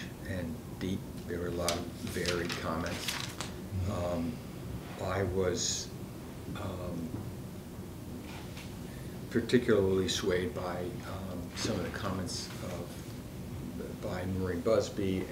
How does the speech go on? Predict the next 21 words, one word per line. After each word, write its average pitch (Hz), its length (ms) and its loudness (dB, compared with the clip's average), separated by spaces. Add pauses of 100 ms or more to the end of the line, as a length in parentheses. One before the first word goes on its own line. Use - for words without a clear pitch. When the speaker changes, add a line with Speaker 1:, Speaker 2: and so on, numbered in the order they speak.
Speaker 1:
and - 100 -2
some 98 220 -2
of 87 100 2
the 92 120 4
other 92 260 2
experts - 540 -2 (120)
on, 90 360 -2 (680)
um, 80 240 -2 (440)
the, 82 200 0
the, - 1080 -6
the - 80 -4
targeting 85 540 2
of 82 220 -4
these - 560 -4 (320)
flavored 90 360 0
cigars - 580 -2 (280)
Speaker 2:
Mm-hmm. 98 300 0
Speaker 1:
towards - 320 -2
youth. 85 320 -2 (840)
Um, 87 480 0 (840)
and 87 500 0